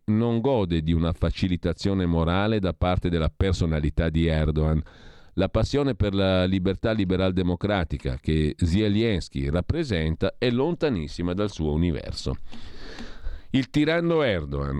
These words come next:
la sua storia non mente, scrive Fiamma Nierenstein. Per quanto concerne invece i punti dell'accordo,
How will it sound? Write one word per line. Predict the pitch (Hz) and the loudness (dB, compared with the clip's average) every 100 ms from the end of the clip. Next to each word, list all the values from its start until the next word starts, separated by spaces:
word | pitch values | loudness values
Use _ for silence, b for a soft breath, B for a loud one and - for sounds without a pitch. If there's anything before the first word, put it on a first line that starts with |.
| - | -4
la | 98 | -2
sua | 104 143 | 0 0
storia | 143 95 101 107 | 2 2 2 2
non | 113 131 143 | 4 4 2
mente, | 127 78 67 - 80 | 2 0 -4 -6 -8
scrive | - - 78 78 82 | -8 -6 -4 -4 0
Fiamma | 101 101 101 | 2 2 2
Nierenstein. | 98 92 95 90 - 95 92 95 92 - - | 2 2 2 0 0 0 2 2 0 -6 -4
Per | 113 | -2
quanto | 165 165 | -2 0
concerne | 117 98 117 107 | 0 0 2 2
invece | 95 104 95 | 2 2 0
i | |
punti | 90 104 - | 0 -2 -2
dell'accordo, | 80 82 110 - 82 80 80 92 | -2 -2 -2 0 2 2 2 0